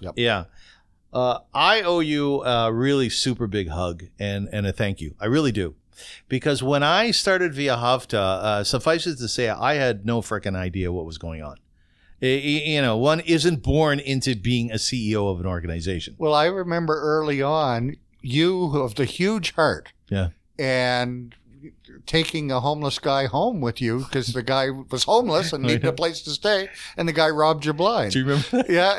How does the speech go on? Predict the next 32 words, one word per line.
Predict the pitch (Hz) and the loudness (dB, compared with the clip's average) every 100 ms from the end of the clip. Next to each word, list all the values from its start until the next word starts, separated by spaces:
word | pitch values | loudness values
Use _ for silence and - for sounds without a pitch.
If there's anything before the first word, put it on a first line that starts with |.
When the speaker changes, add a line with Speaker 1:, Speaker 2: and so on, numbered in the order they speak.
| 180 | 2
Speaker 1:
and | 165 | 2
it | 170 | 0
was | - | 0
like, | 147 139 | 0 0
"Well, | 143 | -2
Avram | 147 196 151 165 185 | 0 2 4 4 2
just | 202 - | 0 0
learned | 196 220 | 0 2
a | |
lesson." | 226 170 160 202 | 2 2 0 -2
Speaker 2:
<laughs> | 190 135 170 180 180 - - - 190 - | 0 0 -2 -2 -4 -10 -12 -8 -10 -2
It's | 269 240 180 190 180 - | -2 0 4 4 4 2
true. | - 233 170 185 233 196 | 2 4 4 2 -6 -4
So | - 185 | 2 2
he | 170 165 | 2 0
calls | 190 226 180 | 4 4 4
me. | 151 | 2
He | 151 | 2
was | 147 | 2
sleeping | - 185 180 | 2 0 0
on | 151 | 0
the | 131 | 0
couch | 139 131 - | 2 0 0
in | 107 | -2
my | 98 | -2
office, | 90 85 95 92 | -2 -4 -6 -6
actually. | 85 87 90 | -4 -4 -2
We'd | 101 | -2
given | 98 151 180 | 0 0 2
him | 147 | 0
a | |
job. | 110 107 101 101 | 0 2 2 0